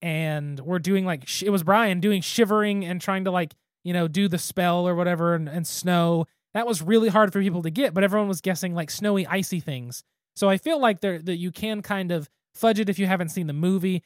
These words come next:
but there's also always the chance that if you just wanna say, "I don't know what this is," and get a new card,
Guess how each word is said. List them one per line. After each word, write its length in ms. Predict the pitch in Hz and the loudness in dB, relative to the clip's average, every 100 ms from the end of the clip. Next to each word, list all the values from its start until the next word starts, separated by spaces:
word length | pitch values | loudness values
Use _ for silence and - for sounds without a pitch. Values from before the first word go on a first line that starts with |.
| _ - | _ -4
but 120 | 202 | 0
there's 160 | 208 196 | 2 4
also 280 | 220 214 | 4 4
always 360 | 175 185 180 170 | 2 4 4 0
the 100 | 156 | -4
chance 300 | - 185 175 | -4 -4 -4
that 100 | 156 | -6
if 80 | 147 | -6
you 60 | 160 | -6
just 160 | 165 | -4
wanna 120 | 175 | -6
say, 220 | 160 165 139 | -4 -6 -2
"I 80 | 165 | -2
don't 120 | 175 | 0
know 100 | 170 | 0
what 120 | 151 147 | -2 -4
this 180 | 135 | -4
is," 300 | 170 156 139 | 0 0 -2
and 180 | - 151 | -6 -8
get 160 | 143 151 | -6 -4
a 40 | |
new 200 | 139 147 135 | -4 -4 -4
card, 520 | - 175 143 127 | 0 2 2 -2